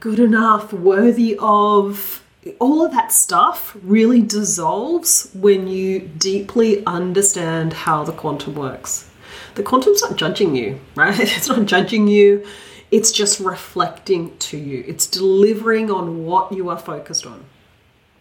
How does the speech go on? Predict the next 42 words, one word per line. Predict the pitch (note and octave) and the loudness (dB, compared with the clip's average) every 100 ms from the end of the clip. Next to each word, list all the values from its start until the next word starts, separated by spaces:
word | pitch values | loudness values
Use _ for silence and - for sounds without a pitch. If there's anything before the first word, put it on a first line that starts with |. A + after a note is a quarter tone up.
| _ _ - G#3+ | _ _ -12 -4
And | |
like | A#3 A3 | -2 -2
I | A#3+ | -4
said, | G#3 D#3+ C#3 F#3+ | -8 -10 -10 -8
there's, | F#3 F3 - - - - - _ _ _ _ _ | -4 -2 -4 -6 -20 -20 -20 _ _ _ _ _
the | F#3+ G3 | 2 2
work | G3 G#3+ A3 | 4 0 -2
I | |
do | G3 G3+ | 2 2
with | G3 - | 2 0
clients | B3 D#4 - - | -4 -2 -2 -6
is | F#3+ | -8
to | F#3+ | -10
help | - - - G#3 - | -12 -10 2 2 2
them | B3 G#3+ | 0 2
clean | G3+ F#3 F3+ | 0 -4 0
up | E3+ - | -2 0
that | D#3 - | -6 -6
conditioning, | F#3 D#3+ C3+ - C3+ C#3+ | -10 -10 -10 -8 -8 -6
to | F#3 | -6
help | - - A3+ A3+ - | -8 0 2 2 2
them | B3 A#3 | 2 2
clean | - G3+ F#3+ | 0 2 4
up | F3+ F3+ - | 2 -4 -6
that | F3 - | -6 -2
old | F3 D#3 | -2 -2
programming | - - F3 F3+ G3 G#3 G#3 A3 B3 F4 | -8 -2 0 2 2 2 2 -2 -2 -4
and | - F#3+ G3+ | -6 -2 -2
help | - - A3 - | -4 -8 -8 -2
them | F#4 E4 | 0 2
connect | C4 A#3 - F#3+ E3+ | 2 0 0 -8 -4
deeper | A#3 E4 A#3+ | -4 -4 -6
to | F3 - F#3+ | -6 -2 -2
their, | F#3+ F#3 F#3+ - - - - | -2 -4 -6 -14 -20 -20 -2
to | - G#3+ | 2 4
their | G#3+ | 4
real | G#3 A3+ A3+ | 2 0 -2
truth, | - B3+ G4 - - - | -4 -4 -4 -8 -16 -2
right? | D#3+ A3 - | -2 0 -2
To | A#3 | 0
their | G3+ G3 | 2 0
soul's | G3 - G#3 F#3+ G3 G3 G3+ G3+ | 2 0 0 -2 -2 -2 -2 -4